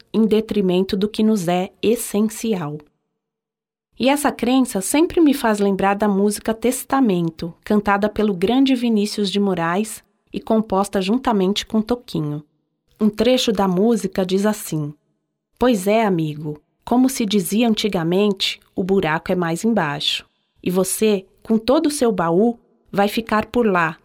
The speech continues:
na mais total solidão, pensando à beça que não levou nada do que juntou,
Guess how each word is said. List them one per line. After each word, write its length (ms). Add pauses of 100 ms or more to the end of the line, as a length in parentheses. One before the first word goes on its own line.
na 180
mais 440
total 500
solidão, 680 (540)
pensando 480
à 100
beça 500
que 160
não 180
levou 360
nada 560
do 140
que 180
juntou, 600